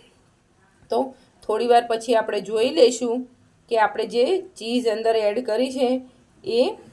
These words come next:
એકદમ સરસ રીતે મેલ્ટ થઈ ગઈ છે. તો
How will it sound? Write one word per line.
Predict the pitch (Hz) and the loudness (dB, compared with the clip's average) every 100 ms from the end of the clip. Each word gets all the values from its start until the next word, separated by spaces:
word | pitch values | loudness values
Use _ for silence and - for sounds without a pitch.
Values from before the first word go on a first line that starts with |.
| - - - - - _ - | -20 -20 -20 -20 -20 _ -8
એકદમ | 202 202 233 254 - | -4 -2 0 0 0
સરસ | 214 240 254 240 | 2 2 2 -2
રીતે | 226 - 247 370 508 - _ _ _ _ _ _ _ _ _ _ _ _ _ _ _ _ - | -2 4 4 4 -2 -8 _ _ _ _ _ _ _ _ _ _ _ _ _ _ _ _ -12
મેલ્ટ | 202 220 226 226 226 | -6 -4 0 0 2
થઈ | 226 247 | 0 2
ગઈ | 247 254 | 0 4
છે. | 254 311 453 - _ _ _ _ _ _ | 6 6 4 -12 _ _ _ _ _ _
તો | 202 | -4